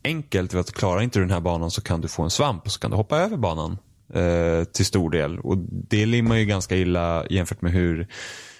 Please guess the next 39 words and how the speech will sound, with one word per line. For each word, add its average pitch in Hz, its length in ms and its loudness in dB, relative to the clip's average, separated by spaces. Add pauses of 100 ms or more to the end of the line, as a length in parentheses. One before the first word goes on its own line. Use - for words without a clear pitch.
(140)
det 98 60 2
var 87 160 2
när 90 100 2
vi 156 120 4
var 175 100 0
små 104 300 2
och 95 100 2
spelade 92 300 -2
Super - 220 -4
Mario 90 160 2
Bros 87 220 0
och 87 60 2
Super 85 120 0
Mario 87 180 4
World. 85 220 2
Det 92 60 0
var 90 160 2
så 90 120 -2
att 87 80 -2
man 90 200 0
fick 98 140 -2
klara 101 280 0
den 175 100 0
här 160 100 0
banan 98 340 2
och 95 60 0
dör 87 160 0
man 90 120 0
tillräckligt 87 260 0
många 85 180 0
gånger 85 200 0
så 85 80 -6
får 90 180 0
du 82 60 0
börja 85 220 0
om 80 100 -2
helt 78 220 -2
från 90 320 -2
början. 104 420 2